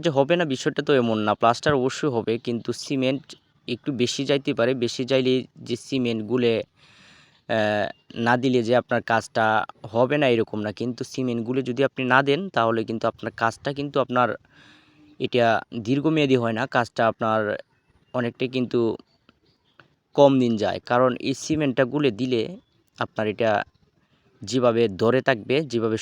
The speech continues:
শক্তি করবে, এভাবে কিন্তু আপনার সিমেন্ট সারা দিলে এটা কিন্তু আপনার টিকসই কম করে। কারণ অনেক বাইরেই দেখেছি করে, অনেক ক্ষেত্রে আমি ভিডিওতেও দেখাইছিলাম, একটি ভিডিও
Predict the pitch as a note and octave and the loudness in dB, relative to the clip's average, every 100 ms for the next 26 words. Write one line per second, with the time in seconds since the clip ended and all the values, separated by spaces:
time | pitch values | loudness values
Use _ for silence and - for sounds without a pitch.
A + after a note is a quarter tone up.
0 | - B2+ - - A#2+ G#2+ C#3+ B2 A2+ A#2+ | -6 -12 -12 -4 -2 0 -2 -2 -2 -2
1 | - B2 A#2+ - A2 - C#3 C3+ A#2+ A#2 | -4 -6 -6 -6 -8 -6 -4 -2 -2 -4
2 | - _ - - B2+ C3+ C#3+ D3+ A#2+ - | -8 _ -18 -2 4 4 4 0 -2 -2
3 | A#2+ A#2+ G#2+ A2+ A2+ - A#2+ - D3+ D3 | -4 -4 -2 -2 -4 -6 -8 -6 -6 -4
4 | - G#2 E2+ G2 F#2+ _ _ _ _ _ | -4 -4 -4 -6 -6 _ _ _ _ _
5 | _ _ _ _ _ _ _ _ - B2 | _ _ _ _ _ _ _ _ -2 2
6 | B2 C#3 C#3+ C#3 D3 E3 D3+ C#3+ D#3 - | 4 2 4 6 8 6 4 0 -2 -6
7 | E3+ - A#2+ A#2+ C3 - _ _ _ _ | -6 0 2 4 0 -6 _ _ _ _
8 | A#2+ A2+ - A#2+ - B2+ C3 A#2+ A#2 A2+ | -4 -4 -2 -4 0 0 2 2 0 -2
9 | - A2+ F#2+ C3 D3 D#3 C3+ A#2+ A2+ B2+ | -6 -14 -10 -4 -2 0 2 2 2 0
10 | - D#3+ D3+ - A#2 A2 A#2+ | -2 -4 -4 -4 -6 -4 -2